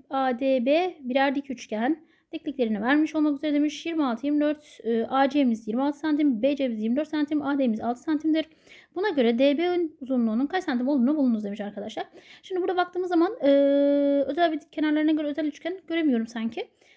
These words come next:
diyeceksiniz. Ama ben görüyorum. Neden görüyorum? Şurası bakın. On iki çarpı ikidir. Şurası kimdir? On üç çarpı ikidir. Aslında beş, on iki, on üç üçgeninin katları olan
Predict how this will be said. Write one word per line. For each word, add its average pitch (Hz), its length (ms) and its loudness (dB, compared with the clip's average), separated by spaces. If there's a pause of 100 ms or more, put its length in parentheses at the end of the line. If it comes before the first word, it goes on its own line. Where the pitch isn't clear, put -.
(140)
diyeceksiniz. 226 500 -2
Ama 330 140 4
ben 359 180 4
görüyorum. 302 360 2
Neden 339 260 2
görüyorum? 247 280 -2
Şurası 349 260 -8
bakın. 233 200 -8 (640)
On 403 320 -4
iki 311 200 -8
çarpı 294 320 0
ikidir. 233 420 -8 (260)
Şurası - 440 -8
kimdir? 262 300 -2 (160)
On 370 300 -4
üç 311 200 -8
çarpı 294 360 0
ikidir. 208 360 -8 (420)
Aslında 294 440 0 (160)
beş, 262 800 0 (1200)
on 302 140 4
iki, 330 360 -2 (500)
on 359 160 -2
üç 311 240 -2
üçgeninin 226 520 -4
katları 262 500 2
olan 226 440 -2